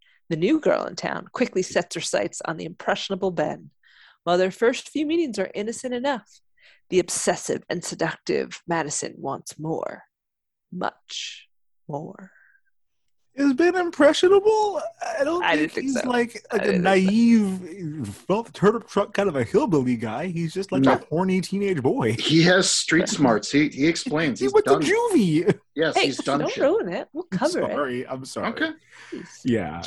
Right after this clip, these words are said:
Speaker 2: that, that's,
Speaker 1: Jeez.
Speaker 2: that's an okay synopsis, um, I guess. Although I don't ever appreciate the synopsis where it's like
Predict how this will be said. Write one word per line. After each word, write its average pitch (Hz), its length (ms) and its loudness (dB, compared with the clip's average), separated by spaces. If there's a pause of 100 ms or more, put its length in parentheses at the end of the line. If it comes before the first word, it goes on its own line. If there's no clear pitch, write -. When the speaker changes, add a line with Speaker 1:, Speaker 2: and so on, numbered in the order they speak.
Speaker 2:
that, 147 260 4
that's, 196 220 2
Speaker 1:
Jeez. - 60 -10
Speaker 2:
that's 180 180 -2
an 180 100 2 (120)
okay 147 480 2
synopsis, 180 800 -10
um, 113 580 -6 (140)
I 107 100 -6
guess. 107 640 -8 (140)
Although 120 540 4 (380)
I 165 120 6
don't 185 140 4
ever 160 160 0
appreciate 139 500 0
the 123 80 -8
synopsis 117 580 -6
where 117 140 0
it's - 160 -6
like 104 400 -8